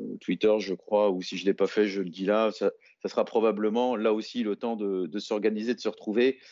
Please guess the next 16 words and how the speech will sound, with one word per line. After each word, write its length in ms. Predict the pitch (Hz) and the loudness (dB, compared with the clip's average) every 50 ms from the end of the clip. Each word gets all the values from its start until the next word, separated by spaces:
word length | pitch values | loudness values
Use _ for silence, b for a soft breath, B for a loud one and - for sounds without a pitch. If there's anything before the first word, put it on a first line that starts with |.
| B B _ - | B B _ 0
euh, 340 | 101 104 107 104 107 104 - - _ | 2 4 4 4 4 2 2 0 _
à 80 | 127 143 | -2 0
vingt-trois 500 | 139 147 143 139 - - - 139 120 110 | 0 0 0 -2 -2 0 0 0 2 2
heures. 200 | 101 80 - - - | -2 -4 -4 -8 -12
On 100 | - 110 | -10 -8
enverra 300 | 113 110 110 120 113 120 | -6 -4 -2 0 0 0
un 120 | 120 117 117 | -2 -4 -6
petit 160 | 113 - 117 | -10 -10 -10
message, 640 | 117 120 113 - 131 127 131 135 139 139 123 123 123 - - - - | -8 -8 -8 -6 -4 -2 -2 -2 -2 -4 -6 -10 -12 -14 -14 -14 -12
euh, 360 | 110 107 107 107 104 104 101 | -10 -8 -6 -6 -6 -6 -8
sur 220 | - - - 117 | -8 -8 -4 -4
le 80 | 117 110 | -4 -4
forum 420 | - - 120 117 127 131 131 127 - | -2 0 2 4 4 2 2 0 -4
et 80 | - 117 | -6 -6
sur 180 | - - 113 | -8 -8 -10
Twitter 380 | - - 113 104 - 127 131 | -10 -12 -14 -6 0 2 2